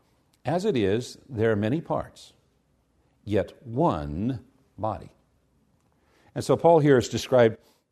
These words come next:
an attitude of one who doesn't want to participate because they devalue their own gifting. It might be that, "I want that gift over there, that gift, instead of the one that I've been given." But now Paul goes on, and he describes an attitude that instead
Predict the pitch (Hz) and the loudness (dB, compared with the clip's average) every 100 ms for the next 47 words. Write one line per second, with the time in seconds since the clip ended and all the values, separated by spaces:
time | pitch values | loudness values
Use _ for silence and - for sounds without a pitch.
0 | _ _ _ _ _ 123 123 147 151 143 | _ _ _ _ _ -8 -2 0 0 -2
1 | 117 98 127 113 95 147 202 208 156 123 | -2 -2 -4 -6 4 6 6 4 2 0
2 | 120 123 - 101 113 104 104 - 107 104 | -2 -4 -4 -4 -2 -2 -4 -6 -4 -2
3 | 95 101 98 135 170 143 110 117 110 110 | -2 -2 2 4 4 2 -2 -2 -4 -4
4 | 107 90 95 85 - 135 92 110 104 101 | -4 -6 -6 -6 -6 -8 -4 -6 -4 -6
5 | - - 87 90 76 127 143 107 87 90 | -8 -12 -6 -6 0 0 2 -4 -8 -8
6 | 71 76 110 90 120 101 87 85 78 98 | -10 -4 -4 0 -2 -2 -8 -12 -8 -8
7 | 85 87 76 73 71 78 123 76 - - | -6 -8 -8 -10 -10 -6 -6 -8 -14 -20
8 | - - - 123 202 240 - - _ 160 | -20 -16 -2 0 2 0 -4 -18 _ 2
9 | 165 143 131 107 113 113 123 143 120 131 | 2 4 2 2 0 0 0 -2 -2 0
10 | 117 95 104 185 190 - 110 - 123 113 | 0 0 0 0 -2 -2 -2 -2 -4 -4
11 | 101 165 160 | -4 0 -2